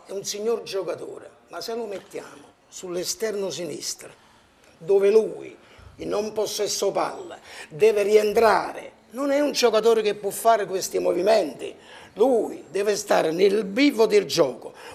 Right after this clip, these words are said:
può sostituire Allan, può sostituire come ha fatto parecchie volte Hamsik, ma se lo mettiamo all'esterno, solo, soletto, mister, noi giochiamo a uno in meno,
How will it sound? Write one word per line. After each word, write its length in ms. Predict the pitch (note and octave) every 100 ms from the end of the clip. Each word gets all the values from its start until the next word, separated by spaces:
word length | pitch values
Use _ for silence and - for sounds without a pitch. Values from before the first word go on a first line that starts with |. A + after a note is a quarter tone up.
| -
può 180 | G3+ G3
sostituire 840 | - F#3 - G3 G3 G3 E3 D#3+
Allan, 580 | D#3 G#3+ B3 G#3+ D#3+ - - - -
può 180 | A3 G#3+
sostituire 640 | - G#3+ - G3 A3 G3
come 160 | F3 F3
ha 60 |
fatto 380 | - G3+ G3 F#3
parecchie 600 | G3 G3 A3 G#3+ - G#3
volte 540 | G3+ G3+ - - F#3+
Hamsik, 720 | G3 A#3 A3+ D#3+ - F3+ D#3+ - - -
ma 100 | -
se 160 | - D#4+
lo 100 | C#4+
mettiamo 440 | A#3+ A3+ B3 A3+ A3
all'esterno, 840 | G#3+ G3 - F#3+ D3+ - - - - _ _ _
solo, 600 | - - B3 G#3+ D#3+ D3+ - -
soletto, 880 | - A#3 G#3+ F3 - - B3 A3+ - - -
mister, 720 | G#3 D4 G3+ - F#3 D#3+ - -
noi 200 | D4+ -
giochiamo 340 | A#3+ C4 A#3
a 40 |
uno 140 | A#3 B3
in 100 | G#3+
meno, 600 | B3 A#3 E3+ - -